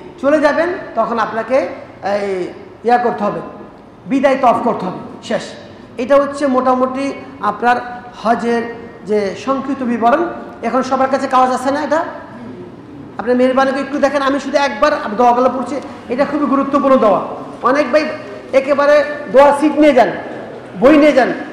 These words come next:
একে দেখে দেখে পড়েন, কোনো প্রয়োজন নেই। আপনি সম্ভব হলে মোবাইলে উঠে নিতে পারেন। এইটা পড়তে গেলে এখানে দশ,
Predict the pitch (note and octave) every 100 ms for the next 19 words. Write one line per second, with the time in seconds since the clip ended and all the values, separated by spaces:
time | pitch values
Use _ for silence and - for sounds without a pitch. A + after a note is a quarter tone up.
0 | - - - C4 D4 C#4 C#4+ C#4+ C#4 C#4+
1 | C4 B3 A3+ D#4 F4+ D#4 C4+ B3 G#3+ F3
2 | - - A#3 B3 C#4 - C#4 C#4 C4+ C#4
3 | C#4 B3+ C4+ C#4 C4+ C4 C#4 C4+ C4+ C4+
4 | C#4+ - - - C4 D4 C4+ D4 D4 C#4
5 | C#4+ C4 C4 B3+